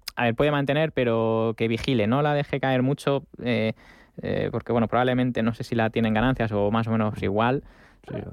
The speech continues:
Speaker 2: Ayacos, sí, seis cincuenta y cinco,
Speaker 1: Sí.
Speaker 2: eh, las tiene compradas y está
Speaker 1: Pues, pues colocaría un stop muy cerquita, ahora quizás de, en el mínimo de la semana pasada y, y, y tampoco la dejaba mucho correr, ¿no?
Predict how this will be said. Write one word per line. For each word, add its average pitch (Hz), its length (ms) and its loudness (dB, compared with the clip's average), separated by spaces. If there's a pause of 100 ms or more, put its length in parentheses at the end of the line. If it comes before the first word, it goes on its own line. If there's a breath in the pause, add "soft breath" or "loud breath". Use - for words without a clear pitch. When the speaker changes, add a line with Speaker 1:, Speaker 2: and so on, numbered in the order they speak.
(140)
Speaker 2:
Ayacos, 107 500 0
sí, 117 240 -4
seis 101 200 -2
cincuenta 101 280 2
y 92 40 2
cinco, 117 360 0
Speaker 1:
Sí. - 240 -6
Speaker 2:
eh, 92 40 -2
las 82 280 2
tiene 92 160 2
compradas 101 520 2
y 90 40 -2
está 80 120 -2
Speaker 1:
Pues, 82 520 0 (1000 loud breath)
pues - 160 -6
colocaría 117 380 0
un 113 100 2
stop 107 260 -2
muy 104 160 0
cerquita, 98 540 -2
ahora 101 220 0
quizás 110 280 -2
de, 104 160 0
en 104 60 0
el 107 120 2
mínimo 113 240 4
de 107 40 2
la 101 80 2
semana 107 240 0
pasada 107 540 0
y, 92 580 -2
y, 76 540 -6
y 107 60 0
tampoco 95 320 -4
la 98 80 0
dejaba 98 300 -2
mucho 107 260 -2
correr, 107 340 0
¿no? 120 160 2